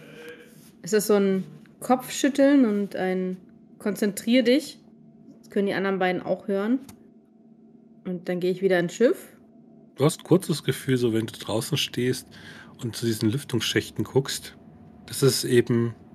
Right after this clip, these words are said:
Speaker 2: daraus klingt. Als, du hast das Gefühl, so einzelne kleine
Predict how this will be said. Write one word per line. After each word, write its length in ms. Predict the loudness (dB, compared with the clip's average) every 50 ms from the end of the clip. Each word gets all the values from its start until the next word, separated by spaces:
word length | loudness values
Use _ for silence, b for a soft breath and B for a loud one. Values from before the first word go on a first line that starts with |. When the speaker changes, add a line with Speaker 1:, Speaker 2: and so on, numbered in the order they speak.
| -20 -18 -16 -14
Speaker 2:
daraus 560 | -4 0 2 2 2 0 -2 -4 -4 -6 -10 -12
klingt. 680 | -12 -8 -6 -6 -6 -6 -8 -10 -10 -12 -14 -16 -18 -20 -20 -20 B B B B B -20 -20 -16
Als, 460 | -16 -14 -12 -10 -8 -8 -10 -10 -14 -20 -20 -20 -20 -18 -14 -4
du 100 | 0 0
hast 200 | 0 0 2 2
das 200 | 2 2 2 -2
Gefühl, 340 | -8 -12 -6 0 0 2 2
so 340 | 4 4 4 2 2 -2 -10 -8
einzelne 500 | -4 -2 -2 -2 -2 0 0 2 2 2
kleine 680 | 0 -4 -6 -4 -2 0 2 2 0 0 0 -2 -4 -8